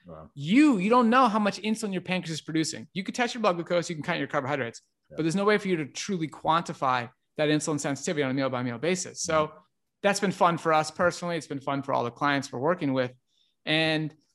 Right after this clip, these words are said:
Speaker 2: it's just been, uh, it's been a great, a great journey to really, um, teach people that, look, you can eat carbohydrate rich foods living with any form of diabetes. And the impact is, uh, is a heck of a lot better health,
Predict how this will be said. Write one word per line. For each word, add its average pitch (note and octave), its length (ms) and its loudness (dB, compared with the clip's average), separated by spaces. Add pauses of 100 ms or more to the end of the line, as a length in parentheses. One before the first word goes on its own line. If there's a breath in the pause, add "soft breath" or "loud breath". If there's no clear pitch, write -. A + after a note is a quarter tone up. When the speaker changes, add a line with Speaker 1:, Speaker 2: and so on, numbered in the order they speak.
(260)
Speaker 2:
it's F#3 180 0
just A#3 240 -2
been, A3 340 4
uh, G3+ 420 2
it's - 120 -10
been A#3 160 -2
a A3+ 40 -4
great, A3 340 2 (100)
a G3 60 -14
great G3+ 220 -4
journey E3+ 360 0 (120)
to D3+ 280 0
really, D#3+ 480 0 (340)
um, C#3+ 320 0
teach G3 240 -6
people D3 260 -4
that, C3+ 300 -2 (240)
look, C#3+ 300 -2 (160)
you D#3 220 -2
can C#3+ 760 -4 (100)
eat C#3 320 -6
carbohydrate B2+ 500 -4
rich B2 180 -8
foods F3 500 -6
living C3+ 240 -2
with B2 180 -6
any C#3+ 200 -2
form E3 160 -4
of E3 80 -4
diabetes. F#3 500 -4 (360)
And C3+ 440 -4
the C3+ 460 -2
impact C3+ 480 -2 (120)
is, A#2+ 400 -4
uh, A#2+ 360 -4 (320)
is B2+ 100 -6
a A#2+ 40 -6
heck D3 240 -6
of C#3 40 -6
a C#3 40 -4
lot C#3 360 0
better C#3+ 200 2
health, D#3+ 340 2